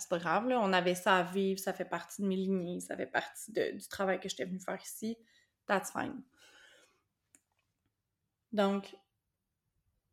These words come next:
le tapping, ce que ça fait, c'est que quand tu prends le temps de réguler ton système nerveux et que tu t'aperçois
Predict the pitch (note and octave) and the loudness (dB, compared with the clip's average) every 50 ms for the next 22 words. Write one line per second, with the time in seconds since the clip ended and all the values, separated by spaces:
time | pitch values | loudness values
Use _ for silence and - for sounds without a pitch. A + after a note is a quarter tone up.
0 | _ _ _ _ _ _ _ _ _ _ _ _ _ _ _ _ _ _ - _ | _ _ _ _ _ _ _ _ _ _ _ _ _ _ _ _ _ _ -8 _
1 | G#3+ G3+ G3 F#3+ F#3+ - G#3 G3 G3+ - - A3 F#3+ F#3+ A#3 C4+ F4 F4 D#4+ - | -2 0 0 -2 0 0 0 0 0 2 4 4 4 6 4 2 2 0 -4 -8
2 | - _ _ _ _ _ _ _ _ _ _ _ _ _ _ _ _ _ _ _ | -12 _ _ _ _ _ _ _ _ _ _ _ _ _ _ _ _ _ _ _
3 | _ _ _ _ - - - G3+ F#3+ - G#3 F#3+ F3+ - - G3+ A#3 B3+ C4 - | _ _ _ _ -10 -2 -2 0 0 0 -2 -4 -2 0 0 0 0 0 -2 -4
4 | G3 F#3+ - F3+ F3+ - - - A#3+ A#3 A#3+ B3 B3 - - - - - - - | -4 -2 -2 -4 -4 -6 0 4 6 6 6 4 2 0 -8 -10 -10 -8 -2 0
5 | G#3 G#3 G#3+ - F#3+ F3 F3 F3 - _ - F#3 E3 - B3+ D4 - _ _ _ | 0 2 2 2 2 0 -2 -4 -10 _ 0 0 0 0 -4 -8 -10 _ _ _
6 | _ _ _ _ _ _ _ _ _ _ _ _ _ _ _ _ _ _ _ _ | _ _ _ _ _ _ _ _ _ _ _ _ _ _ _ _ _ _ _ _
7 | _ _ _ _ _ _ _ _ _ _ _ _ _ _ _ - G3+ G3 F#3+ G3+ | _ _ _ _ _ _ _ _ _ _ _ _ _ _ _ -6 -4 -2 6 8
8 | G3 F#3+ F#3 D#3 - - - - _ _ _ G#3 - - B3 A3 G#3+ A3+ G3+ A3+ | 10 10 10 8 4 0 -10 -20 _ _ _ -6 0 0 2 2 2 2 2 2
9 | A3 A3+ G3+ F#3+ F#3+ - - - F#3+ F#3 F#3 F3+ F3+ F3 F3 F3 F#3 - - - | 2 2 0 0 0 -2 0 0 0 2 2 -2 -2 -4 -6 -8 -8 -10 -10 -12
10 | _ _ _ _ _ _ _ _ _ _ _ _ _ _ _ - G3+ - G#3 F#3+ | _ _ _ _ _ _ _ _ _ _ _ _ _ _ _ -8 -2 2 2 2
11 | G3 - - - - G#3+ G#3 - - G#3+ F#3+ - - - - - F#3+ - - - | 2 0 -6 0 2 2 2 2 0 0 0 0 -6 -6 -2 0 0 0 0 -2
12 | - | -8